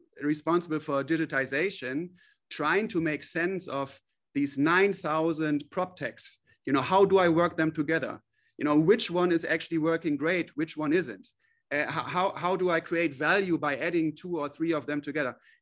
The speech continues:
And each one of those people have to do it themselves, and they are not software people.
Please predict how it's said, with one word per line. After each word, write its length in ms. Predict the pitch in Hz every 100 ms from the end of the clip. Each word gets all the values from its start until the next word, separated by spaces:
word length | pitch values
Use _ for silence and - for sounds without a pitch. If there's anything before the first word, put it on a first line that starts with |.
| -
And 160 | 151 -
each 340 | 202 262 -
one 200 | 160 185
of 180 | 190 156
those 320 | 156 175 180 - _
people 240 | 190 202
have 160 | 156 165
to 100 | 160
do 120 | 165
it 100 | 175
themselves, 540 | 151 143 175 180 151 -
and 160 | 151
they 100 | 151
are 80 | 175
not 220 | 180 180
software 400 | - 196 196 113
people. 360 | 107 113 - -